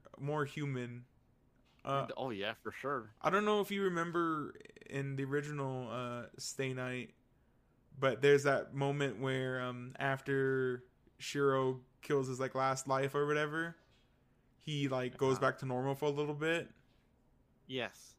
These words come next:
Speaker 1: And that's what this Berserker looks like. He's like, this looks like a super chill big dude.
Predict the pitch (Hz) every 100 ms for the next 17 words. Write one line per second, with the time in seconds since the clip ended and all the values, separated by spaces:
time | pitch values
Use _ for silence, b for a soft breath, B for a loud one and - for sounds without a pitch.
0 | _ 135 143 156 156 156 - 135 147 139
1 | - 135 139 123 127 127 - 127 117 -
2 | 175 170 185 185 - - 233 - - -
3 | b b b b b - 175 - 160 -
4 | 151 156 156 - 151 151 139 147 139 139
5 | 139 139 135